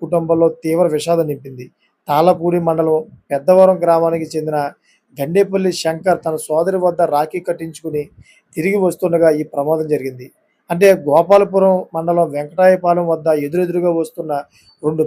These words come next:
బైకులు ఢీకొనడంతో ఈ దారుణం చోటు చేసుకుంది. ప్రమాద స్థలంలో శంకర్ అనే వ్యక్తి మృతి చెందాడు. మరో బైక్పై ప్రయాణిస్తున్న గోపాలపురం మండలం వాదలకోట గ్రామానికి చెందిన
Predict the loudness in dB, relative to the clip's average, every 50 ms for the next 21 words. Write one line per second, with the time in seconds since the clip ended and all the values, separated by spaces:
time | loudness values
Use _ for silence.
0 | -2 0 0 0 0 0 -2 -6 -4 -2 -4 -2 0 0 -2 0 -2 -4 -6 -6
1 | -6 -6 -4 -2 0 0 0 0 -2 -6 -8 -8 -10 -8 -6 -8 -8 -8 -10 -14
2 | -18 -18 -20 -20 _ _ _ _ _ _ _ _ -6 -6 -4 0 2 2 2 2
3 | 2 0 0 0 0 2 2 2 0 0 -4 -8 -8 -6 -2 -2 0 0 0 0
4 | -2 -6 -6 -6 -6 -6 -4 -6 -6 -6 -4 -4 -2 0 2 2 2 0 -2 -2
5 | -2 -2 0 0 0 -2 -2 -4 -4 -4 -4 -6 -6 -6 -6 -6 -6 -6 -8 -10
6 | -10 -8 -6 -6 -6 -6 -10 _ _ _ _ _ _ -12 -2 2 4 4 4 4
7 | 4 2 2 2 0 -2 0 0 -2 -2 0 0 0 0 -2 -6 _ _ _ _
8 | _ _ -4 0 2 2 2 2 2 0 0 -2 -2 -2 -2 -2 -2 -2 -2 -2
9 | -2 0 0 2 2 2 2 0 0 -4 -6 -8 -8 -6 -4 -4